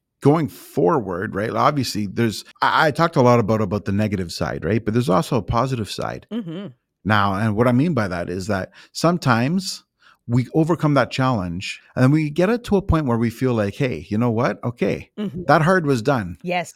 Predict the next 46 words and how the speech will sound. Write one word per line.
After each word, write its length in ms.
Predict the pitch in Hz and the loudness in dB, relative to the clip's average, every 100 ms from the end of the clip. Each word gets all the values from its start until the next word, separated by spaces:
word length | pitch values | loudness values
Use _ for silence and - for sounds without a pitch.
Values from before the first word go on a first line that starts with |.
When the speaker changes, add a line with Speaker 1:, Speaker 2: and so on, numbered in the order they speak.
| - | -2
Speaker 1:
I'm 100 | 123 | 2
gonna 120 | 147 | 4
have 180 | 170 135 | 2 2
new 200 | 175 180 | 2 2
hard 320 | 143 175 147 | 2 0 0
coming, 360 | 147 139 87 87 | -2 -2 0 0
Speaker 2:
<laughs> 640 | - - 330 359 - - | -2 0 2 4 4 4
Speaker 1:
but 160 | 135 - | 4 6
that 160 | 147 | 4
hard 240 | 143 165 135 | 6 4 4
was 200 | 139 131 | 0 0
done." 440 | 110 135 107 85 156 | 2 2 2 -6 -8
Speaker 2:
Yes. 480 | 147 120 - - - | -8 -8 -12 -18 -8
Speaker 1:
So 240 | - 143 | 2 4
now 420 | 139 160 165 - | 6 4 2 0
you 160 | 151 139 | -2 -2
feel 200 | - 175 | 0 2
that 160 | 151 | 2
sense 220 | - 151 131 | 0 -4 -4
of 80 | |
accomplishment, 800 | 120 - 123 127 147 135 127 120 127 | -6 -4 -4 -4 -4 -4 -6 -4 -6
uh, 80 | 123 - 160 | -6 -8 -4
what 120 | 190 | -2
I 60 | 214 | -2
call 180 | - 185 | 0 0
that 160 | 156 - | 0 2
aha 360 | 143 127 135 | 2 4 2
moment, 560 | 123 104 123 196 - - - | 2 0 0 -4 -6 -14 0
where 140 | 131 | 2
you 80 | 131 | 2
feel 340 | - 151 139 | 0 0 0
everything 600 | 151 139 151 127 135 160 | -2 -4 -4 -4 -4 -4
and 120 | 139 120 | -4 -2
all 80 | |
the 100 | 135 | -2
struggles 460 | 123 123 117 120 104 | -4 -2 -2 -2 -2
you've 200 | 107 98 | -4 -4
done 300 | 107 104 104 | -2 0 -2
and 140 | 101 | -2
all 120 | 101 110 | -2 0
the, 220 | 107 104 | 0 0
uh, 120 | 95 | -2
hardships 460 | 113 107 - 101 - | 0 -2 -2 -6 -4
you 80 | |
went 180 | 98 104 | -4 -4
through 280 | 120 131 | -4 -4